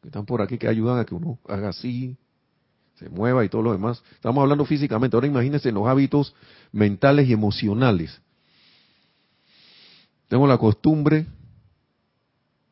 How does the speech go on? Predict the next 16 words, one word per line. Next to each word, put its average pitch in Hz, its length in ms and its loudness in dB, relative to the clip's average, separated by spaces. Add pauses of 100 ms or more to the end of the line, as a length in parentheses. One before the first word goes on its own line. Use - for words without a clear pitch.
(320)
de 98 200 -4
sentir 120 380 0
que 131 100 0
alguien 131 280 0
siempre 165 720 -2
me 104 160 -4
quiere, 123 400 0
me 101 120 -6
quiere 107 200 -2
atacar, 82 440 -6 (1300)
pero 98 160 2
no 104 100 -2
me 113 120 2
he - 20 6
dado 110 220 6
cuenta. 92 440 -4